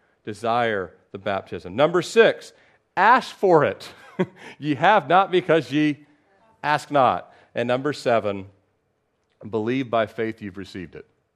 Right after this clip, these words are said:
I did all that back in, uh, it was about two thousand and, maybe two thousand, two thousand and one in Charlotte, North Carolina. I had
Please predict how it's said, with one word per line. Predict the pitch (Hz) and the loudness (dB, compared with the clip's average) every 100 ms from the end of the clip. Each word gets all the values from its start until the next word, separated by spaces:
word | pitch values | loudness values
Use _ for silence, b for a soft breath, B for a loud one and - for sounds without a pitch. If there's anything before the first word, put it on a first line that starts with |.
| _ _ - | _ _ -4
I | |
did | 143 160 | -2 4
all | 156 139 | 4 4
that | 139 135 | 2 0
back | 131 131 127 | -2 -2 -2
in, | 123 113 | -4 -2
uh, | 113 110 - | -2 -4 -10
it | |
was | 113 | -16
about | 110 120 - | -8 -8 -8
two | 139 | -8
thousand | 139 131 131 117 117 | -2 0 0 -4 -8
and, | 110 101 b b b - | -8 -12 b b b -20
maybe | 156 | -16
two | 196 | -12
thousand, | 180 165 147 | -4 -2 -4
two | 135 151 | -8 -4
thousand | 147 131 131 | -4 -2 -6
and | |
one | 123 110 | -4 -4
in | 98 | -4
Charlotte, | - 117 113 | -6 -4 -4
North | 113 110 | -8 -8
Carolina. | 113 101 92 90 | -8 -6 -6 -8
I | 87 | -10
had | 98 95 | -8 -10